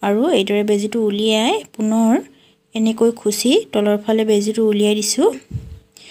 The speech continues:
ঠিক একেদৰে আকৌ এইদৰে বেজিটো খুচি উলিয়াই নিব আৰু সূতাখিনি তলেৰে বেজিটো পাৰ কৰি দিব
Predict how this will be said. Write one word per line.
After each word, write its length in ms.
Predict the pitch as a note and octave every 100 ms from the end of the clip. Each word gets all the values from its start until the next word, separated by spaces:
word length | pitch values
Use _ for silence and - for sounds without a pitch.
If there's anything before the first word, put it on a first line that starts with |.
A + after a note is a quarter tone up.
| - -
ঠিক 160 | - C#4+
একেদৰে 500 | A3 A#3+ B3 B3 A3+ F4 - - _
আকৌ 320 | G#3+ G#3+ - C#4+
এইদৰে 340 | C4+ B3 A#3+ A#3+
বেজিটো 440 | A#3 A3 A3+ B3 G4 - - _
খুচি 380 | - G#3+ - A#3
উলিয়াই 360 | A3+ A3 A3 A3
নিব 200 | A3 B3 G#4 - _ _ _ _ - - -
আৰু 240 | A3 A3 A3+
সূতাখিনি 560 | G#3+ G#3+ G#3+ B3 A#3+ A#3+
তলেৰে 400 | G#3+ G#3 A3+ B3
বেজিটো 380 | A3+ G#3 G#3+ A3+
পাৰ 220 | G#3+ G3+
কৰি 220 | G#3 A#3
দিব 220 | A#3+ G#3+